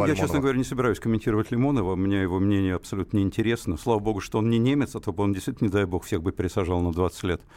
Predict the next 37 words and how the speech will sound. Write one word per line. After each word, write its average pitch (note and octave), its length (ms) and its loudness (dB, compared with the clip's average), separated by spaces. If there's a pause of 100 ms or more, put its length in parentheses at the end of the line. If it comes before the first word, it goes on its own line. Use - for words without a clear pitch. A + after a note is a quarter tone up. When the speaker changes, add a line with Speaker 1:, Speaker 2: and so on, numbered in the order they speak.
(340)
Speaker 1:
Он G2 100 0
всё-таки, - 260 -4
не G#2 80 2
забудем, G2 360 0
национал-большевик. G2+ 960 0
У G2+ 40 0
него F2+ 720 0
за F#2+ 160 0
ним G2 160 2
не, F#2+ 80 2 (840)
не G#2+ 100 4
заржавеет A2+ 680 0
там D#2+ 160 -4
посадить, F2 580 -4
э, - 40 -10 (400)
и A2 100 0
Меркель, A2 500 0
и F2+ 380 -4
ещё - 180 -4
несколько F#2+ 480 0
миллионов E2+ 380 -2
заодно. F2+ 360 -2 (520)
Вот, A#2 200 0
поэтому B2+ 280 -2
бог C3+ 140 0
с - 40 -8
ним, B2+ 140 0
с - 40 -12
Лимоновым. D3+ 380 0
Я A#2 120 0
его A2 120 0
комментировать A#2 460 -2
не B2+ 60 0
буду, B2+ 200 -2
мне G#2+ 160 2
это G#2+ 140 -2
неинтересно. B2 500 0